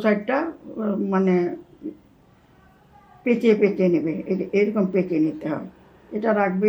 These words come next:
এরকম, রেখে এটাকে সোজা বুনবে। হুম, এই যে উলটা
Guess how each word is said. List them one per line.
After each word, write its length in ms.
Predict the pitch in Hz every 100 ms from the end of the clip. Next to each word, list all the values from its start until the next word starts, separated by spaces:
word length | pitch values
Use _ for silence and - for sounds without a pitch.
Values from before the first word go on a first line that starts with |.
| 214
এরকম, 340 | 214 240 269 - - - - - - 196
রেখে 220 | 190 214
এটাকে 280 | 202 214 208 254
সোজা 280 | - 175 185 151
বুনবে। 300 | 151 139 139 - - - - - - - - - - - - - - - - - - - - - - - - - - _ - - - -
হুম, 400 | 214 208 190 165 147 - - - - - - - - 339
এই 80 | 214
যে 80 | 208 - 185
উলটা 360 | 185 185 208